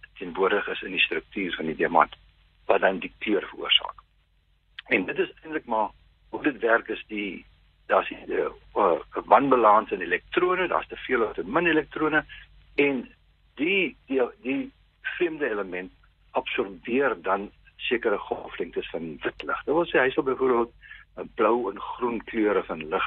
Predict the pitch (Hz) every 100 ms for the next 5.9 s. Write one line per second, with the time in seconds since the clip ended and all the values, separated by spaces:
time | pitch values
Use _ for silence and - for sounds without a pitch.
0 | - - - 90 80 113 156 208 - -
1 | - - - 135 127 127 - 135 127 120
2 | 110 - 110 87 - - - - 101 110
3 | - 101 - - 110 78 76 64 - -
4 | - - - - 123 135 - 185 151 131
5 | 113 107 110 107 95 - 101 98 98